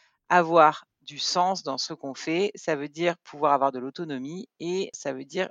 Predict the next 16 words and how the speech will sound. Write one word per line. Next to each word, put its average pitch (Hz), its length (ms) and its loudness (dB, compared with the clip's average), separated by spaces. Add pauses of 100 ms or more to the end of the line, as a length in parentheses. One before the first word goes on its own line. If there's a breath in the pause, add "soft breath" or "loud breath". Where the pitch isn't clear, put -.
aussi 185 480 -12 (340)
être 180 260 -2
dans 165 160 2
le 156 120 -2
lien 156 460 -2
et 160 120 -4
être 151 180 -4
dans 147 100 -2
la 139 120 -2
capacité 143 500 -6
de 175 100 -8
donner 147 280 -6
le 165 120 -6
meilleur 151 260 -2
de 151 80 -8
soi-même. - 300 -10